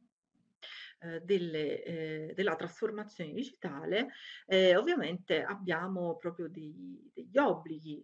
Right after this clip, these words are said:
ehm, della trasformazione che sono previsti, alcuni solo per la pubblica amministrazione, altri, come dicevamo, anche per gestori di pubblici servizi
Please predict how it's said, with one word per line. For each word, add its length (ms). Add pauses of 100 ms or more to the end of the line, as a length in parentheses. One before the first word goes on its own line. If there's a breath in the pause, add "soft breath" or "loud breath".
ehm, 320 (840)
della 200
trasformazione 1000
che 100
sono 320
previsti, 880 (1000)
alcuni 520
solo 440
per 340
la 100
pubblica 320
amministrazione, 600 (540 loud breath)
altri, 320
come 200
dicevamo, 760
anche 440
per 220
gestori 400
di 80
pubblici 380
servizi 800